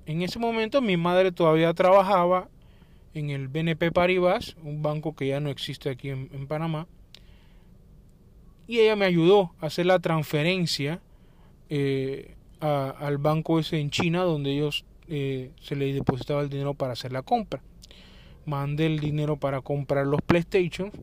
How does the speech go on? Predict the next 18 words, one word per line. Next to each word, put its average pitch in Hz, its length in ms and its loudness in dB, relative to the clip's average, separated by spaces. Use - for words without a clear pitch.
La 156 160 -2
cuestión 180 480 0
es 214 100 -4
que 160 380 -2
a 156 160 -2
los 151 180 2
días, 208 400 4
cuando 147 320 -2
ya 151 220 0
ellos 170 280 0
habían 151 360 -4
como 139 240 -8
recibido 143 640 -6
todo 151 180 0
el 151 100 -4
dinero, 170 380 -4
me 226 140 4
escribe 214 600 6